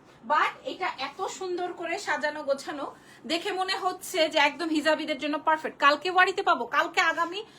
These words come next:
আমাদের তি-, আগামীকাল আমাদের তিনটা ব্রাঞ্চেই পেয়ে যাবেন। আমি চারশো পিসের প্রোডাক্ট নিয়ে তারপরে লাইভে দাঁড়াইছি, একদম শুয়ে বললাম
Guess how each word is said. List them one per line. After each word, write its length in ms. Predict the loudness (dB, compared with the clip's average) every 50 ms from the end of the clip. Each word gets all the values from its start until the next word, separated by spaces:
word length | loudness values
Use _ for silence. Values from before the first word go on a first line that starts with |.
| -20 -12 -4
আমাদের 320 | 0 0 2 2 0 -2 -6 -4
তি-, 220 | -4 -4 -4 -2 2
আগামীকাল 520 | 4 4 4 4 2 2 0 0 0 2
আমাদের 280 | 2 0 0 0 -2 -2 -2
তিনটা 300 | -2 -4 0 2 2 2
ব্রাঞ্চেই 400 | 2 2 0 0 0 -2 -4 -4
পেয়ে 200 | -4 -6 -8 -8
যাবেন। 240 | -8 -10 -14 -10 -2
আমি 260 | 2 2 2 2 0 0
চারশো 440 | 2 4 4 4 4 0 -4 -6
পিসের 280 | -4 -4 -4 -4 -4 -6
প্রোডাক্ট 480 | -2 0 0 2 2 2 0 0 -2 -6
নিয়ে 240 | -6 -4 -4 -4
তারপরে 440 | 0 2 2 2 2 0 -4 -2 0
লাইভে 300 | 2 2 2 2 0 -2
দাঁড়াইছি, 480 | -2 -2 -2 -2 -4 -6 -10 -14 -18 -20 -20 _ _ -20 -20 -20 -20 -20 -20 -4 2
একদম 520 | 6 6 6 6 2 -6 -4 -4 -4 -4 -4 -4
শুয়ে 260 | -2 2 4 4 4
বললাম 320 | 4 4 0 -2 -2 -6